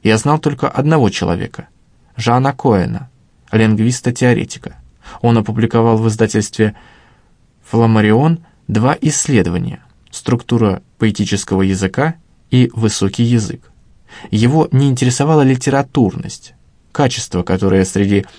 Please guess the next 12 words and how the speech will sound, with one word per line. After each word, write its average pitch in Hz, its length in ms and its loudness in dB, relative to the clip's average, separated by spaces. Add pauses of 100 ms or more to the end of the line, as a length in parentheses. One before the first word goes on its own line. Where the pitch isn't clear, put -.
(120)
бесчисленного 98 680 0
количества 101 520 -2
текстов - 500 -2 (300)
выделяет 131 500 4 (200)
некоторую 131 540 2
их 120 240 0
часть, - 340 -2
позволяя 113 460 2
отнести 117 600 -2
их - 280 -2
к - 80 -6
литературе. 117 680 -2